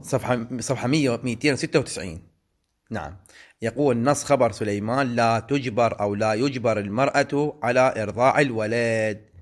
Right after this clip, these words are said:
ويجبر أم الولد". أم الولد بعد، احنا هاي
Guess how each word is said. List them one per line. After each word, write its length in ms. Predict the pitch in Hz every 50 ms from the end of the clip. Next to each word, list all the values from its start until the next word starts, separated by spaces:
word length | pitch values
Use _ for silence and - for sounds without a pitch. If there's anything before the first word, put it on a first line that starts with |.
| - _ _ _ _ _ _ -
ويجبر 1200 | 113 117 117 117 120 117 117 117 117 123 160 190 175 165 196 175 165 196 196 185 196 190 - - 151
أم 260 | 139 156 185 208 214
الولد". 460 | 185 147 123 107 98 95 104 - -
أم 180 | 175 190 196 190
الولد 320 | 180 185 190 185 202 185
بعد، 180 | 151 139 127 139
احنا 360 | 131 135 143 147 143 143 139
هاي 320 | 135 135 135 127 127 -